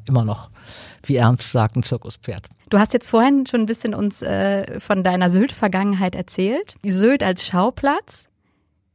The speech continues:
Speaker 2: Fällt das dann leichter oder manchmal auch ein bisschen schwerer, wenn man sich so auskennt und vielleicht mit dem Bedenken schreibt,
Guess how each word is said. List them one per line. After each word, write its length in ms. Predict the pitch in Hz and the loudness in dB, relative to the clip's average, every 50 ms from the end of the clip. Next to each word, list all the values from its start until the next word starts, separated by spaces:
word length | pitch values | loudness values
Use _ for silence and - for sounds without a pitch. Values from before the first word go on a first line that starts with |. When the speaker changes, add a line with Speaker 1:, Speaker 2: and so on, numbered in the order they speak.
| _ _ | _ _
Speaker 2:
Fällt 300 | - - 190 196 214 - | -6 0 2 2 4 4
das 160 | 202 185 - | 2 0 0
dann 180 | - 170 160 151 | 0 -2 -2 -2
leichter 440 | 147 143 165 226 269 - - 370 381 403 392 _ _ - | -2 -2 -2 -4 -4 -4 -4 -4 -4 -4 -6 _ _ 0
oder 140 | 226 220 208 | 2 4 4
manchmal 320 | 202 202 202 - 214 190 | 4 4 2 2 0 0
auch 100 | 175 - | 0 0
ein 100 | 190 185 | 0 0
bisschen 240 | 180 185 - - 175 | 0 0 -2 -4 -4
schwerer, 540 | - - - 165 180 214 226 - 214 196 170 | -6 -4 -2 0 2 2 2 2 0 0 2
wenn 100 | 170 180 | 2 2
man 120 | 180 180 | 2 2
sich 140 | 175 180 - | 0 -2 -4
so 100 | - - | -4 -4
auskennt 540 | - - 165 240 302 - - - 269 262 208 | -2 0 2 2 2 0 0 0 0 0 0
und 120 | 196 180 | -2 -2
vielleicht 800 | - - 190 165 156 151 151 147 156 214 339 403 370 - - - | 0 2 2 4 4 2 2 2 0 0 0 0 -2 -2 -2 -2
mit 260 | 254 254 247 - - | -2 -2 -2 -4 -14
dem 240 | - 214 226 226 208 | -8 -2 -2 0 0
Bedenken 320 | 196 202 196 202 208 - 202 | 0 2 2 2 0 0 -2
schreibt, 360 | - - 185 175 180 180 - | -2 0 2 2 2 0 -2